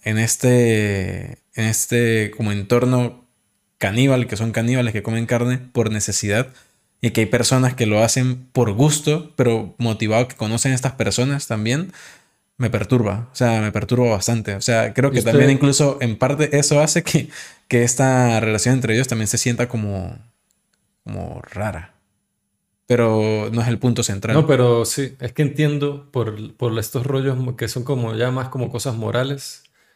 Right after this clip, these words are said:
Speaker 2: que también es que, por lo que, por el tipo de argumento que usted está dando y todo eso, que,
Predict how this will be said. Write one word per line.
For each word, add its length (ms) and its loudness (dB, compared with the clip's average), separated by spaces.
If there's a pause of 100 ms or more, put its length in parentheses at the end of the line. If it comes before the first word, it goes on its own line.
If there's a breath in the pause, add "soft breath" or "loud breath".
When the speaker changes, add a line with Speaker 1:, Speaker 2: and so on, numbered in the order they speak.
Speaker 2:
que 180 0
también 360 0
es 160 -2
que, 500 -4
por 120 -4
lo 100 -4
que, 140 -4
por 240 -4
el 120 -4
tipo 200 -2
de 40 4
argumento 320 -2
que 60 -8
usted 180 -8
está 220 -6
dando 220 -4
y 60 -10
todo 240 -6
eso, 220 -10
que, 420 -10